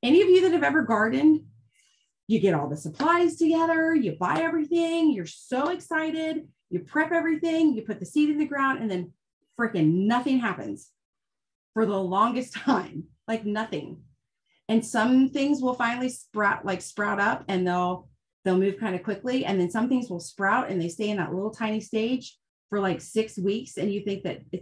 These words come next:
you got maybe a bad seed and, like, nothing's gonna flourish. And then all of a sudden, the very end of summer, you have the most beautiful flower ever. But you, back in March and April and May, you were like, "Bag it, I got a bad seed. I'm not, nothing's gonna come from this."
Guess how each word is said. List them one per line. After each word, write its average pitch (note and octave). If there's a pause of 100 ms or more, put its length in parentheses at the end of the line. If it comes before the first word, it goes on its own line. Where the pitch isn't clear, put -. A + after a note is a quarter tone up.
(120)
you F3+
got F#3
maybe F#3
a D#3
bad E3+
seed C4 (300)
and, F#3+
like, D3
nothing's F3+
gonna A#3
flourish. A#3 (360)
And G3+
then G3+
all G#3
of A3+
a A#3+
sudden, A3+ (100)
the G3
very B3
end B3
of A3+
summer, A#3
you F3+
have F#3
the F#3
most F3
beautiful F#3+
flower F3
ever. - (800)
But F#3
you, G#3
back G3+
in G3
March G3
and F#3
April F#3
and F3+
May, F#3+
you E3+
were F3
like, D3+
"Bag E3
it, D#3
I D#3+
got D#3+
a -
bad E3
seed. A3
I'm D#3+
not, E3
nothing's F3
gonna D3+
come G3+
from D#3+
this." -